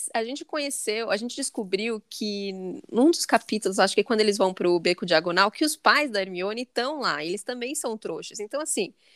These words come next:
a gente entende que os trouxas, os pais trouxas sabem daquela, daquele mundo,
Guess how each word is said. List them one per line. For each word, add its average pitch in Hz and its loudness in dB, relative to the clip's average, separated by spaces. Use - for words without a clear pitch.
a 190 0
gente 226 -6
entende 247 -2
que - -10
os - -8
trouxas, 202 2
os - -6
pais 190 2
trouxas 202 -2
sabem 214 -4
daquela, 190 -6
daquele 190 -4
mundo, 220 -2